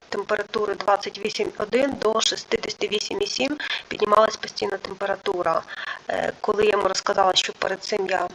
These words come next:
міряла температуру стіни, я підходила, виміряла температуру дивана, довго біля дивана, щоб, е,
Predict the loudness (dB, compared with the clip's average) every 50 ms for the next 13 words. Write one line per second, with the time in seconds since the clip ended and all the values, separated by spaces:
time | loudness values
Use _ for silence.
0 | -12 -12 -6 -4 -2 0 0 0 0 0 -2 -4 -4 0 0 0 0 -2 -2 -2
1 | -2 -4 -4 0 0 2 2 4 4 2 2 2 2 0 0 0 -8 -2 0 2
2 | 2 2 0 0 0 -2 -2 0 0 2 2 2 2 0 -2 -2 -4 -4 -6 -4
3 | -4 -4 -4 -4 -4 -6 2 4 6 8 8 6 6 4 2 2 0 0 0 -2
4 | 0 2 0 2 2 4 4 4 2 2 0 -2 -2 -2 -2 -4 -4 -8 -8 -6
5 | -6 -8 -8 -6 -4 -2 -2 0 0 0 0 0 0 0 -2